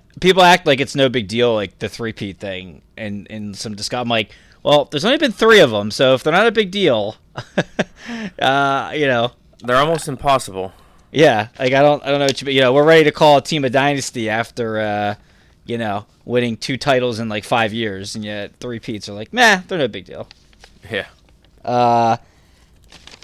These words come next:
Speaker 1: yeah, okay, that was the only other milestone that I had. The rest are just, like, moments. So what other, any milestones do you have?
Speaker 2: A couple.
Speaker 1: Go,
Speaker 2: Um,
Speaker 1: go with it.
Speaker 2: hockey.
Speaker 1: Mm.
Speaker 2: It's gonna be so much fun when Ovechkin passes Gretzky.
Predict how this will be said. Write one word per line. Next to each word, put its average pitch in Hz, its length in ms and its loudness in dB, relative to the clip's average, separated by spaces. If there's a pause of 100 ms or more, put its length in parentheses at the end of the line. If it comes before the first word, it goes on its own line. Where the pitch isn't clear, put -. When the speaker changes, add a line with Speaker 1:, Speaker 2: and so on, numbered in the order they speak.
(320)
Speaker 1:
yeah, 120 220 -2
okay, 104 200 0
that 123 120 2
was 127 140 2
the 123 80 -2
only 113 120 -2
other 107 100 -2
milestone 98 500 -8
that 87 100 -12
I 104 60 -8
had. 98 260 -10
The 110 100 -8
rest 107 240 -6
are 98 60 -14
just, 92 240 -12
like, 98 180 -10
moments. 104 380 -12
So 101 220 -6
what 110 120 -8
other, 110 300 -8
any 113 160 -10
milestones 104 600 -12
do 107 60 -16
you 104 80 -10
have? 104 280 -8 (640)
Speaker 2:
A - 40 -20
couple. 95 360 -6 (640)
Speaker 1:
Go, - 100 -2
Speaker 2:
Um, 131 380 4
Speaker 1:
go 117 160 -8
with 123 120 -8
it. - 140 -12 (140)
Speaker 2:
hockey. 120 720 -2 (960)
Speaker 1:
Mm. 127 180 -8
Speaker 2:
It's 135 140 -4
gonna 151 200 2
be 143 120 0
so 147 240 -2
much 143 200 -2
fun 123 340 -2
when 117 100 -2
Ovechkin 110 640 -4
passes 107 500 -4
Gretzky. 143 640 -8